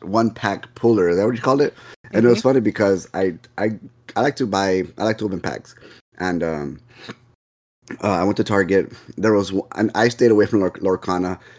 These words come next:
Speaker 1: I have no, like,
Speaker 2: These are
Speaker 1: I, I
Speaker 2: cards.
Speaker 1: bu-
Speaker 2: If, if, if anyone's not, you know, a card person, doesn't know, like, the lingo or whatever.
Speaker 1: Yeah, they're, they're cards, and this is primarily a Disney, a Disney game, and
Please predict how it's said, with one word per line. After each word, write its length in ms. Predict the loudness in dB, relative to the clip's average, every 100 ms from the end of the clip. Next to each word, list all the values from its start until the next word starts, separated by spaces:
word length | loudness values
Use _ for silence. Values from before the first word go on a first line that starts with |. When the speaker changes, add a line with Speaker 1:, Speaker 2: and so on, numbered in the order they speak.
| _
Speaker 1:
I 120 | -4 0
have 260 | 0 -2
no, 260 | 0 4 4
like, 480 | 4 2 0 -4 -8 _ _ _ _ _ _
Speaker 2:
These 160 | -4
are 60 | -2
Speaker 1:
I, 40 |
I 20 | 2
Speaker 2:
cards. 300 | 4 2 0
Speaker 1:
bu- 80 | -4
Speaker 2:
If, 20 |
if, 160 | -4 -4
if 360 | -4 -6 -8 -6
anyone's 380 | -2 -2 -2
not, 260 | -2 -4 -4 _ _ _
you 80 | -2
know, 160 | 0 -2
a 180 | -4
card 340 | -4 2 2 2
person, 440 | -4 -4 -2 -4
doesn't 260 | -4 -4 -2
know, 120 | -2
like, 200 | -4 -4
the 240 | -6 -8 -6
lingo 400 | -2 -2 -2 -8
or 140 | -8
whatever. 380 | -10 -12 -12 -14 _ _
Speaker 1:
Yeah, 380 | 0 0 0 -4 -12 _ _
they're, 180 | 2 4
they're 180 | 4 0
cards, 380 | 2 2 2 2
and 140 | 0
this 100 | -2
is 40 | -4
primarily 600 | -4 0 0 0 0 0
a 140 | -4
Disney, 560 | -2 -6 -4 -4 -4 -6
a 80 | 0
Disney 300 | 0 2 -2
game, 260 | -4 -8 -14 -20 -20 _ _
and 640 | -2 -2 0 -2 -4 -10